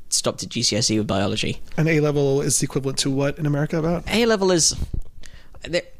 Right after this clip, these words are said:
Speaker 1: A-level is somewhere between sort of, it's the, it's the last level of high school, but it's, but you specialize earlier in Britain, so
Speaker 2: Okay.
Speaker 1: it's kind of somewhere between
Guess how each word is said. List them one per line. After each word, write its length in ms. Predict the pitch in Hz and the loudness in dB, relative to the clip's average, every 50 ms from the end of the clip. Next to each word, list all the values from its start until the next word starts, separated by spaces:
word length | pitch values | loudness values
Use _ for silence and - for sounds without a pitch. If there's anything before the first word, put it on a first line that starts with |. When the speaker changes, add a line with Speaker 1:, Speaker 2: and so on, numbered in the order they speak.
| - - - - - - - - - - - - - - - - - - - - - - - - - - - | -16 -16 -18 -20 -20 -20 -20 -20 -20 -18 -18 -18 -18 -18 -20 -20 -20 -20 -20 -20 -20 -20 -20 -18 -8 -2 0
Speaker 1:
A-level 340 | 185 208 214 220 175 175 165 | 2 4 4 4 4 4 2
is 80 | 151 | 4
somewhere 400 | - - - 151 143 135 143 139 | 4 4 4 4 4 4 2 2
between 380 | 120 131 - - - 127 127 120 | 2 0 -2 0 0 2 2 2
sort 180 | - 135 120 | 2 2 2
of, 180 | 123 113 - - - - _ _ - - - - - - - - | 2 0 -2 -10 -20 -20 _ _ -20 -20 -20 -20 -20 -12 -4 -2
it's 160 | 156 135 - | 0 0 2
the, 160 | - 160 165 | 2 2 4
it's 180 | 165 - - - | 2 2 0 0
the 100 | - 156 | 0 2
last 300 | 156 156 156 151 - - | 4 4 4 4 4 2
level 200 | 139 131 123 123 | 2 2 2 0
of 60 | 117 - | -2 2
high 140 | 120 123 | 2 2
school, 320 | 117 - - 117 110 110 110 | 2 2 2 2 0 0 0
but 160 | - 120 117 | 0 2 2
it's, 320 | 120 - - - - - - - - - - - - - | 2 2 2 2 2 2 0 -6 -16 -18 -20 -12 -6 -4
but 100 | 143 - | -2 0
you 100 | 131 123 | 2 2
specialize 560 | - - - 151 139 - 147 135 127 120 110 | 2 2 2 2 2 2 2 2 2 2 4
earlier 340 | 120 120 120 117 113 107 107 | 4 4 4 4 2 2 2
in 80 | 98 107 | 0 2
Britain, 400 | 113 113 104 101 104 98 110 - | 2 0 2 2 0 0 2 2
so 240 | - - 117 113 | 2 4 4 4
Speaker 2:
Okay. 80 | 117 113 | 2 2
Speaker 1:
it's 120 | - - | 0 -2
kind 440 | - - - - 131 127 131 131 127 | -4 -4 -4 -2 0 2 2 2 2
of 140 | 120 113 - | 2 2 2
somewhere 320 | - - 123 127 131 123 | 2 2 2 4 2 2
between 520 | 110 107 - - 120 117 117 117 113 113 | 0 0 -2 0 0 2 2 2 2 0